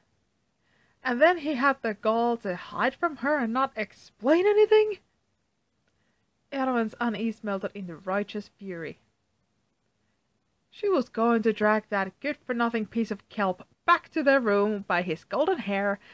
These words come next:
and beat some sense into his handsome, empty head. What was he thinking? Giving her this key as if th-, he were dead and then running away without a word? Nerdanel grinned on seeing the angry steam practically rising off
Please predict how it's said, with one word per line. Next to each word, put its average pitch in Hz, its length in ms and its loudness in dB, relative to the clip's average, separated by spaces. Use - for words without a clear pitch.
and 170 200 -8
beat 330 240 -4
some 311 160 -6
sense 233 340 0
into 220 260 -4
his 180 200 -6
handsome, 269 480 -2
empty 208 380 -6
head. - 340 -6
What 381 240 -4
was 453 200 2
he 453 160 -10
thinking? 359 560 0
Giving 403 200 -4
her 370 200 4
this 330 220 4
key 339 320 0
as 269 180 0
if 294 220 -2
th-, - 160 -10
he - 180 -6
were 294 160 2
dead 226 440 -2
and 269 120 -6
then 208 180 -4
running 294 260 0
away 262 240 0
without 269 320 0
a - 20 0
word? 294 340 2
Nerdanel 220 540 0
grinned 180 460 -2
on 175 260 0
seeing 175 300 -6
the - 120 -8
angry 185 300 -4
steam 170 460 -8
practically - 520 -10
rising 175 920 4
off 160 180 -4